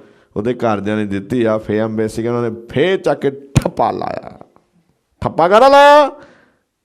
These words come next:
ਕਹਿੰਦੇ ਰਿਜੈਕਟ। ਪਰ ਤਿੰਨ ਜਿਹੜੇ ਉਹਦੇ ਨਾਲ ਦੇ ਸੀ ਉਹ ਸਿਲੈਕਟ, ਉਹਨਾਂ ਨੇ ਠੱਪੇ ਲਾਏ, "ਜਾਓ ਤੁਹਾਨੂੰ ਵੀਜ਼ਾ," ਪਰ ਚੌਥੇ ਬੰਦੇ ਨੂੰ ਵੀਜ਼ਾ ਨਹੀਂ ਮਿਲਿਆ। ਸੱਚੀ ਕਹਾਣੀ ਹੈ, ਨੌਜਵਾਨ, ਬਹੁਤ ਜੰਗ, ਨੌਜਵਾਨ, ਟੂ,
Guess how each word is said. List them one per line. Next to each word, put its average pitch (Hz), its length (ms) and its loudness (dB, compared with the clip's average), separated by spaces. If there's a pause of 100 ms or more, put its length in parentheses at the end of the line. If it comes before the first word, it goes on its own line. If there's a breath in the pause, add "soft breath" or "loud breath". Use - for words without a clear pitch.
(220)
ਕਹਿੰਦੇ 139 380 0
ਰਿਜੈਕਟ। 113 500 0 (580)
ਪਰ 147 120 4
ਤਿੰਨ 233 460 4
ਜਿਹੜੇ 240 180 8
ਉਹਦੇ 240 140 8
ਨਾਲ 202 300 8
ਦੇ 247 180 6
ਸੀ 240 140 -2
ਉਹ 254 200 10
ਸਿਲੈਕਟ, 143 500 0 (360 loud breath)
ਉਹਨਾਂ 175 200 2
ਨੇ 226 80 6
ਠੱਪੇ 185 340 2
ਲਾਏ, 185 240 4
"ਜਾਓ 160 520 0 (1200)
ਤੁਹਾਨੂੰ 127 260 2
ਵੀਜ਼ਾ," 143 580 2 (960 soft breath)
ਪਰ 117 180 2
ਚੌਥੇ 143 520 -4
ਬੰਦੇ 107 300 -4
ਨੂੰ 110 180 -6
ਵੀਜ਼ਾ 98 280 -4
ਨਹੀਂ 98 140 -6
ਮਿਲਿਆ। 98 260 -6
ਸੱਚੀ 160 400 -6
ਕਹਾਣੀ 101 340 -6
ਹੈ, 90 60 -8
ਨੌਜਵਾਨ, 117 580 -6
ਬਹੁਤ 147 280 -10
ਜੰਗ, 110 220 -8
ਨੌਜਵਾਨ, 98 460 -8
ਟੂ, 151 360 -8